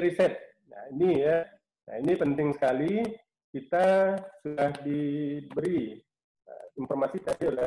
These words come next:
Pak Rahmat itu tentang, eh, bagaimana peta bisa kita meneliti dari, eh, peneliti lain atau kita buat sendiri,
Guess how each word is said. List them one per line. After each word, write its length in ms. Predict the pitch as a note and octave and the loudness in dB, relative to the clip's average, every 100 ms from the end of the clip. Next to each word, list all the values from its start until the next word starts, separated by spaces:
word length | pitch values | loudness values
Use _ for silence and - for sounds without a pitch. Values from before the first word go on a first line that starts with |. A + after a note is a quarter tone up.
| - | -4
Pak 160 | C3 C3 | -6 -6
Rahmat 280 | C#3 D#3+ F#3+ - _ _ _ _ _ _ | -2 0 0 -4 _ _ _ _ _ _
itu 320 | - E3 E3+ | -4 -2 0
tentang, 800 | D3 C#3 C#3 C#3+ C#3 C#3 C#3 C3+ - _ _ _ _ _ _ | 0 0 0 2 2 0 -4 -8 -18 _ _ _ _ _ _
eh, 180 | D3+ D3 D3 | -4 -4 -6
bagaimana 560 | D3 D3 D#3 E3+ E3 D3 - | -2 0 2 4 6 4 4
peta 560 | D#3 - E3 F#3 G#3 | 0 4 4 6 4
bisa 320 | E3 D#3 E3+ | 2 0 0
kita 240 | D#3 D#3+ D3+ | 2 2 4
meneliti 560 | D3+ D3 D3 D3+ D3+ | 4 2 2 2 0
dari, 400 | E3+ C#3+ C#3+ C#3+ | 2 2 2 0
eh, 600 | C#3 - _ _ - - C#3 _ | -2 -6 _ _ -14 -10 -12 _
peneliti 400 | - C#3+ C#3+ C#3+ | -2 0 0 0
lain 640 | C#3 C3+ C#3+ D#3+ F#3+ A3+ A#3 - _ _ _ | 2 2 2 4 4 2 -2 -8 _ _ _
atau 380 | B2+ - D3 D3 | -8 0 0 0
kita 240 | D3 C#3+ | 0 0
buat 240 | C3 C#3 - | 2 0 0
sendiri, 400 | C#3 C#3+ F3+ | -2 0 0